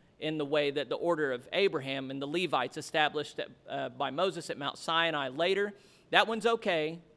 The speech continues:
but that's not the one Jesus is. Jesus was not a Levite. Jesus was not of a priestly family,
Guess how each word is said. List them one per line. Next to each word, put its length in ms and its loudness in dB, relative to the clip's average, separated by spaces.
but 120 0
that's 200 4
not 160 4
the 80 2
one 220 0
Jesus 360 -2
is. 160 -10
Jesus 380 -2
was 120 -8
not 180 4
a 40 2
Levite. 480 -4
Jesus 400 0
was 180 -6
not 160 4
of 80 -2
a 40 0
priestly 420 -6
family, 480 -6